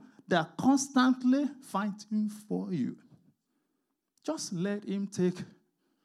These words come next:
everything. Number three, unconditionally share the truth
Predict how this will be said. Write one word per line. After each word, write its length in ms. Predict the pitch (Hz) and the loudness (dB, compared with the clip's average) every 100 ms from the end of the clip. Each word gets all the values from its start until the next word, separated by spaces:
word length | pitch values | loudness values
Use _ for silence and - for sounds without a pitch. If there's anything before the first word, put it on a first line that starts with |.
| _ _ - | _ _ -2
everything. 640 | 156 143 - 131 - - - _ _ _ | 0 0 0 0 0 -8 -20 _ _ _
Number 240 | 196 208 190 | 10 10 10
three, 320 | 202 196 131 - - _ _ _ _ _ _ _ | 10 10 8 -2 -20 _ _ _ _ _ _ _
unconditionally 1200 | 202 214 220 175 151 135 175 180 175 170 165 165 - | 2 2 0 2 2 2 0 0 -2 0 2 2 0
share 540 | - - 165 156 156 147 | -4 -2 2 2 2 -2
the 120 | 131 | -8
truth 540 | - - 175 - - | -8 -2 -2 -2 -14